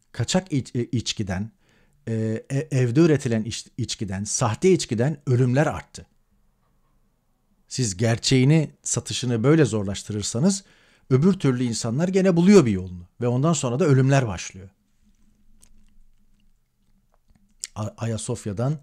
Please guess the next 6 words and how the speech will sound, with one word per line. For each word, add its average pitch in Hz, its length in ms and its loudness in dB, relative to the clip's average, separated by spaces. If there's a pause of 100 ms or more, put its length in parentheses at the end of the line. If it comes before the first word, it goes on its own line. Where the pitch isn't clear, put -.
(680)
ileriye 120 380 0
götürmek 110 600 -4
durumu. 92 280 -6 (1800)
Çokça 156 380 2
paylaşıldı 117 840 0 (480)
Atatürk'ün 139 720 -2